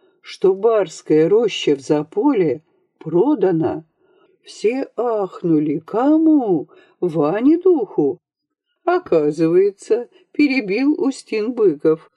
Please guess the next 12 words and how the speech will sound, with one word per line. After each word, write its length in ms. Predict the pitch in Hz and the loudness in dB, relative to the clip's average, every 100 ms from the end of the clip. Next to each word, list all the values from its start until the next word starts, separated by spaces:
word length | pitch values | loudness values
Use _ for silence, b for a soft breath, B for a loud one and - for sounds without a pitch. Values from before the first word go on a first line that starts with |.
| _ _ | _ _
сторговал 760 | - 370 330 330 302 214 156 | -2 0 2 0 0 0 -2
какому-то 760 | 156 180 - 180 165 156 160 160 | 0 -4 0 0 2 0 0 0
акционерному 920 | 160 - 180 190 262 311 277 269 247 | -2 -2 0 0 0 2 4 2 2
обществу 680 | 214 - - 208 - 196 202 | 0 -2 -4 -4 -2 -2 0
"Сосна". 680 | 180 185 - 139 123 147 _ _ _ _ | 0 -2 -4 -4 -4 -8 _ _ _ _
Кто 320 | - 226 302 | -2 0 2
в 80 | 294 | 4
нем 280 | 302 285 | 4 2
был 260 | 262 262 262 | -2 -4 -4
в 40 | |
этом 360 | 254 247 247 233 | -4 -2 -2 0
обществе, 640 | 226 220 - 208 - 233 | -4 -4 -6 -6 -4 -6